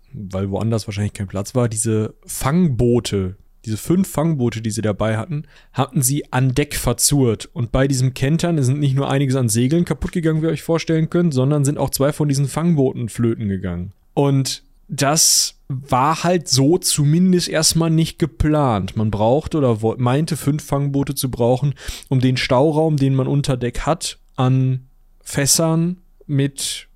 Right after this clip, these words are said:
Waltran füllen zu können. Und deswegen war auch,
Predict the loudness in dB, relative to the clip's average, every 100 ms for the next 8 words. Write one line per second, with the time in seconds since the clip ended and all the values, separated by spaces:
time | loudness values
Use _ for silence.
0 | _ _ -8 0 2 0 0 0 0 0
1 | 0 0 0 -4 -2 0 0 -4 -10 -14
2 | -8 -2 0 0 0 0 0 -4 -8 -6
3 | 0 2 2 2 0 0 -6